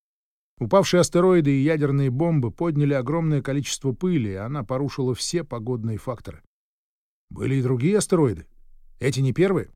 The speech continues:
Далеко не первые. Но, думаю, самые крупные. Я нашёл десятки точек, где они врезались в землю.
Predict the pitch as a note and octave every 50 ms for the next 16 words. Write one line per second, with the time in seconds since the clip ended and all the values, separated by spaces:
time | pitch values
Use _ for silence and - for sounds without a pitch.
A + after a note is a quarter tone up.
0 | _ _ _ _ _ _ _ _ _ _ - F#3+ F#3+ G3 F3+ F#3+ G3 G#3 F#3 -
1 | D#3+ E3+ F3 E3+ D#3 B2 B2 C3+ D#3 D#3 D3 C#3+ B2 G2 - - - - - -
2 | - - - - - - D3+ F#3 F#3+ G#3+ G#3+ G3+ F#3+ E3+ - G#3 G3+ G3 F#3+ F3
3 | D3 F3+ G3 F#3 C#3+ D3 C3+ F#2 E2 - _ _ _ _ _ _ _ _ - _
4 | - C3 D3+ E3 E3+ D#3+ - - F3 E3+ D3 D3 C3+ - E3 E3 C#3+ - - C#3+
5 | - - E3+ D#3+ - C3+ A2 G2+ A2+ B2 C#3 C#3 C3+ C#3 C3+ A2+ B2+ D3 C#3 A2+
6 | B2 C3 B2 G2 G2 G2 A2+ D#3 D#3 C#3+ A2+ -